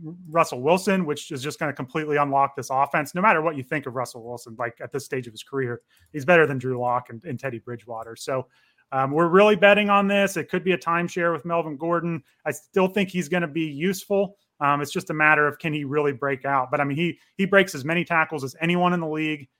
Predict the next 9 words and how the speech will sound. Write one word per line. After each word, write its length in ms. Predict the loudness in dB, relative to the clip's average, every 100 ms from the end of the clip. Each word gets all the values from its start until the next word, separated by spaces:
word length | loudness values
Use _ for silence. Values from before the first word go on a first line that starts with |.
| _
and 100 | -6
he's 160 | -6 -8
trusted 400 | -2 -2 0 0
on 160 | 0 0
third 240 | -2 -2
down. 280 | -2 -2 -2
He 60 |
catches 360 | -4 -4 -4 -8
passes. 640 | -6 -4 -4 -6 -10 -10